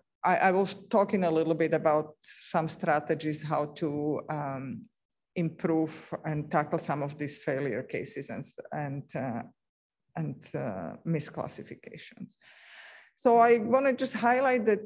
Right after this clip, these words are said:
in the robotic settings, these self-supervised strategies are very effective because robots can move and associate, uh,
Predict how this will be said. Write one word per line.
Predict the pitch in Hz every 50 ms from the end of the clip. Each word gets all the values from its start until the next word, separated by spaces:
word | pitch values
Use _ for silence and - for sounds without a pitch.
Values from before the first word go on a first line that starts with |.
| - - - -
in | 226 233 233
the | 262 247
robotic | 247 233 220 226 233 240 269 302 311
settings, | - - - 269 247 247 - 262 240 233 240 240 233
these | 185 208 190 202 -
self-supervised | - 196 190 196 - - 247 226 - 233 208 190 196 196 -
strategies | - - 180 170 175 175 202 185 185 190 180 -
are | 190
very | 175 156 165 165 165 196 208 208
effective | 202 202 202 - 214 202 208 - _ - 247 285 277 269 240 233
because | 196 185 190 190 175 -
robots | 160 165 170 165 190 190 - -
can | - 202 185 190 185
move | 180 185 185 185 185 196 190 190 - - 190 - -
and | 170 165 165 160 - -
associate, | 175 165 - - 190 175 170 - - - 185 175 170 170 165 - - - -
uh, | 175 156 160 156 156 156